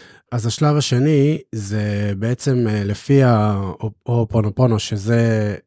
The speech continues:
דרך אחת, ואז אני גם, גם אכניס איך, אה, עין הבדולח ה-, בדרך היהודית יותר, אה, עובדת, אבל זה מאוד מאוד דומה.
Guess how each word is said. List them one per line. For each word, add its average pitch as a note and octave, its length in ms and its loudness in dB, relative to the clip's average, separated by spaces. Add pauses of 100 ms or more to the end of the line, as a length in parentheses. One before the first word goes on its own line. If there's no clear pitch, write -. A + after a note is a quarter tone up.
(120)
דרך A2 260 -4
אחת, D3+ 300 -2
ואז A#2 260 4
אני A2+ 200 4
גם, G#2+ 140 -2 (100)
גם G#2 220 -2
אכניס A2 400 -2
איך, A#2 220 -4
אה, G#2 300 2
עין A2+ 100 4
הבדולח A2 480 2
ה-, G2 380 0 (100)
בדרך G2 460 -2
היהודית G2 540 0
יותר, F#2+ 340 0
אה, F#2 220 0 (200)
עובדת, A#2 400 0
אבל G#2 140 4
זה G2+ 140 2
מאוד A2 240 2
מאוד G#2 220 0
דומה. G2 260 0